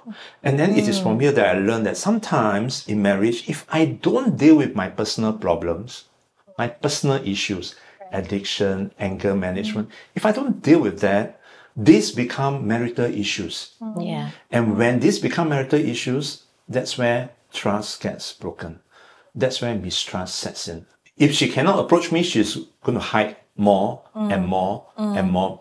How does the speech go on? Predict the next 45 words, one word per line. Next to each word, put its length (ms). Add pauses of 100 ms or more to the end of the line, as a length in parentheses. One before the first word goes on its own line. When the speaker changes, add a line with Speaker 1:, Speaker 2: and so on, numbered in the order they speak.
(120)
Speaker 1:
And 120
when 100
she 120
fears 400
me, 260 (180)
she 140
cannot 280
be 120
open 500 (320)
with 200
me, 220
and 300
therefore 280
she 120
will 100 (100)
do 80
things 220
behind 320
my 120
back. 360 (480)
And 320 (160)
what 100
happened? 340 (520)
Mistrust 520
sets 260
in. 180 (160)
And 160
then 300
these 340
are 320
really 560
things 360
that 160
we 120
need 180
to 80
be 140
watchful 440
of, 320
our 180
own 180
behavior, 720
you 80
know, 160 (200)
Speaker 3:
Hang-ups, 240